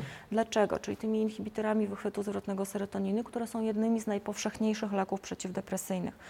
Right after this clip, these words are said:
Dlaczego? Dlatego, że leki przeciwdepresyjne w ciągu pierwszych dwóch, trzech tygodni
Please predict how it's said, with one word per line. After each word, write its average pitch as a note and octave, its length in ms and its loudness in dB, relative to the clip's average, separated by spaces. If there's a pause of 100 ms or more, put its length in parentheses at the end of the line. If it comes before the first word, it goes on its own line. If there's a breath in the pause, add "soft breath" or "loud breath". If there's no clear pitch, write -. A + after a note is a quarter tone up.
(360 loud breath)
Dlaczego? A3+ 560 4
Dlatego, A#3 380 2
że A#3 120 2
leki A#3+ 300 4
przeciwdepresyjne G3 960 -2
w - 140 -10
ciągu G#3+ 280 -4
pierwszych A#3+ 400 4
dwóch, G#3 220 -2
trzech G#3 220 -4
tygodni F#3+ 600 0